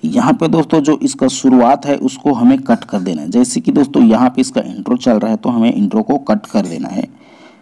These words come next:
जैसे कि हमने यहाँ पे देख सकते हैं, मैं इसको कैसे intro को कट कर रहा हूँ, ठीक है। आप इसका intro को कट कर देना है, ठीक। तो दोस्तों, यहाँ पे देख सकते हैं, मैं यहाँ पे intro को कट करने वाला हूँ। तो यहाँ से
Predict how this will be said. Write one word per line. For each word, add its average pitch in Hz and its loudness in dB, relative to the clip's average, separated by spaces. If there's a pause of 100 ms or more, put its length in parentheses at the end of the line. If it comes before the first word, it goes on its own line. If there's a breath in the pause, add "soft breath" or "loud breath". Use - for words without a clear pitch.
(260 soft breath)
जैसे 117 0
कि 135 2
हमने 135 6
यहाँ 120 2
पे 127 0
देख 127 -2
सकते - -4
हैं, 131 4
मैं 127 6
इसको - -6
कैसे 110 2
intro 107 2
को 135 2 (100)
कट 101 -2
कर - -6
रहा 92 -6
हूँ, 95 -6
ठीक 143 2
है। 165 -4 (380 loud breath)
आप 123 2
इसका - -4
intro 123 4
को 170 2 (160)
कट 139 -2
कर 113 -2
देना 98 -6
है, 92 -6
ठीक। - -2 (760 loud breath)
तो 147 2
दोस्तों, 156 2
यहाँ 123 4
पे 165 -2
देख 147 0
सकते - -6
हैं, 147 4
मैं 147 4
यहाँ 135 0
पे - -6
intro 120 2
को 254 -2
कट - -4
करने 113 2
वाला 135 2
हूँ। 156 -2
तो 117 -4
यहाँ 107 -2
से 139 -2